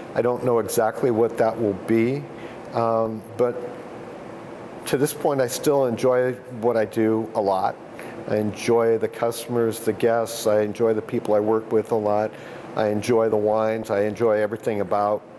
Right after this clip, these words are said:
what I do. Um,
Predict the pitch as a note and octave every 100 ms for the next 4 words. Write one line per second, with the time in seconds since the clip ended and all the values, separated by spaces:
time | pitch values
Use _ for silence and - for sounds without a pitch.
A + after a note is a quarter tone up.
0 | - A2+ G#2+ G#2 G2+ E2+ G#2+ G#2+ B2 B2
1 | - - - - - - - - G#2 G2
2 | G2 F#2+